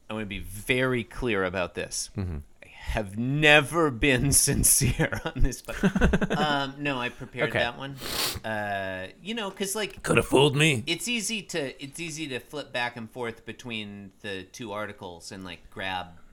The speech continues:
Speaker 1: s-, genres, but
Speaker 2: Ugh.
Speaker 1: you have to prep, like,
Speaker 2: Hmm.
Speaker 1: the both and neither, because you actually have to go through and check, like,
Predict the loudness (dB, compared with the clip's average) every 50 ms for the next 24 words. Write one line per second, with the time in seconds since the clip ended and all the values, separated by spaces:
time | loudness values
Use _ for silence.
0 | -20 -20 -20 -20 -20 -20 -20 -18 -14 -12 -12 -12 -12 -14 -12 -10 -8 -6 -6 -6
1 | -6 -8 -8 -10 -12 -12 -14 -16 -16 -18 _ _ _ _ _ _ _ -18 -8 -4
2 | -4 -4 -2 0 2 2 2 2 2 0 -2 -4 -6 -8 -16 -14 -8 -6 -6 -6
3 | -6 -8 -12 -10 -8 -8 -8 -10 -14 -14 -10 -8 -6 -6 -8 -8 -10 -10 -10 -10
4 | -8 -8 -8 -8 -8 -10 -12 -12 -10 -10 -10 -10 -10 -10 -10 -12 -12 -12 -14 -18
5 | -20 _ _ _ _ _ -16 -12 -8 -8 -6 -6 -4 -4 -4 -4 -4 -6 -8 -8
6 | -8 -8 -10 -12 -12 -12 -12 -12 -12 -10 -10 -10 -10 -10 -14 -16 -12 -10 -8 -6
7 | -6 -8 -8 -10 -12 -10 -6 -4 -4 -4 -6 -6 -8 -8 -8 -8 -10 -16